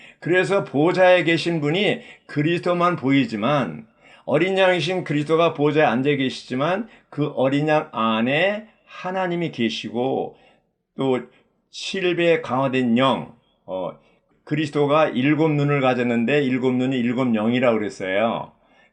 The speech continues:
그러니까 그건 뭐예요? 바로 칠 배로 강화된 영이지만 영 일곱 개란 뜻이 아니고 바로 아버지 하나님, 아들 하나님,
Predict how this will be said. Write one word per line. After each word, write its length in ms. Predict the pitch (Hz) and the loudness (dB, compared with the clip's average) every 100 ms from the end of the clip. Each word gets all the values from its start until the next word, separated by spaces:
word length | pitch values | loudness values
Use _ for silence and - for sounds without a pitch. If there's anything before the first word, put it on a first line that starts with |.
| - | -6
그러니까 240 | 156 165 | 0 0
그건 220 | 143 156 | 2 0
뭐예요? 320 | 147 135 131 131 | 2 2 2 2
바로 520 | 120 123 151 190 226 - - | 2 2 4 2 -2 -16 -20
칠 380 | - - 180 170 | -14 -8 -2 -2
배로 260 | 160 156 139 | 0 0 0
강화된 420 | 120 127 127 127 | 0 -2 -2 0
영이지만 840 | 120 117 110 110 143 170 113 73 | 0 0 -2 -2 -2 -2 -4 -2
영 220 | 113 143 | 0 0
일곱 280 | 156 135 135 | 0 0 -2
개란 280 | 131 127 120 | -2 -2 -2
뜻이 260 | 117 110 143 | -4 -2 -2
아니고 340 | 110 107 143 | -2 -4 0
바로 380 | 113 127 165 165 - _ | 2 2 0 -2 -16 _
아버지 500 | - 123 139 135 127 | -4 -2 -2 -2 -2
하나님, 680 | 135 139 131 135 160 185 - _ _ | -2 0 -4 -2 -4 -8 -14 _ _
아들 380 | - 123 127 139 | -4 -4 -2 -2
하나님, 480 | 131 135 131 143 | -2 -2 -4 -4